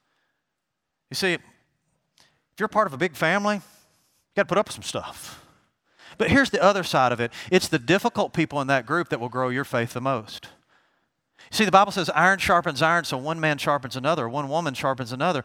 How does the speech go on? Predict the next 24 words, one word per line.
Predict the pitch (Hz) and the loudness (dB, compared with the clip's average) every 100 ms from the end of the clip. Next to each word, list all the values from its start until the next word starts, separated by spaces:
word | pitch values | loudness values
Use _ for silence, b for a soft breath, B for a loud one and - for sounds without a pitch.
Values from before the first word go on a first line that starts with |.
| B B | B B
You | 185 | -2
see, | 226 180 | -2 0
it | 190 | 2
is | 185 | 4
that | 170 131 | 2 2
difficult | 127 190 - 214 - | 2 0 0 -2 0
person | 175 156 160 | 0 0 -4
in | 147 | -6
the | |
group, | 139 190 | -4 -4
if | 135 | -4
you | 156 | -2
hang | 160 170 | 0 0
in | 180 | 0
there, | 185 185 B B | -2 -2 B B
that | 160 131 | -2 2
God | 156 196 | 2 2
will | 175 | 0
use | 156 170 - | -2 -2 -4
to | |
probably | 151 165 131 131 | -2 0 0 -2
grow | 120 147 175 | -6 -2 -2
your | 180 165 165 | -2 -2 -4
faith | - 143 139 139 | 0 0 0 -2